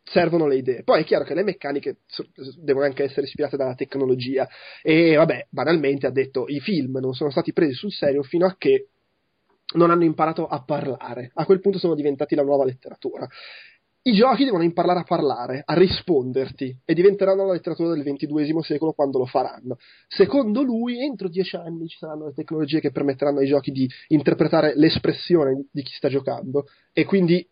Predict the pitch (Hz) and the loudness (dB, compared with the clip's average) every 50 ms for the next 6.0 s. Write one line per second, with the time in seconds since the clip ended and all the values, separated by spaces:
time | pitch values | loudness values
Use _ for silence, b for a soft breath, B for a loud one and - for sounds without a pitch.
0 | _ _ - - 156 151 143 143 156 165 165 156 147 143 - 147 131 127 - 143 | _ _ 0 2 4 4 4 4 4 4 4 4 2 0 -2 -4 -2 0 0 2
1 | 135 143 120 98 - - - b b b b b b b b 151 131 170 156 - | 2 2 0 -2 -6 -12 -12 b b b b b b b b -6 -4 -4 -4 -4
2 | - _ - 135 _ _ - 175 170 202 202 202 190 190 196 196 190 202 180 - | -8 _ -20 -20 _ _ 2 4 6 6 6 6 6 6 4 4 2 0 0 0
3 | 185 160 143 139 135 - 151 143 139 139 135 131 135 135 131 131 131 131 123 127 | 2 2 0 0 0 -2 -2 0 0 0 2 2 4 4 4 4 2 -2 -4 -6
4 | 127 131 127 127 131 - 135 - - 135 127 131 131 131 123 131 131 151 147 143 | -4 -2 -2 -2 -2 -4 -6 -6 -4 -4 -4 -4 -4 -4 -2 0 0 2 2 2
5 | 147 135 - 139 - 135 143 139 - - 151 - - 139 127 - - - 139 135 | 2 0 0 0 0 0 0 0 -2 -4 -6 -2 -2 -2 -2 -4 -4 -4 -6 -6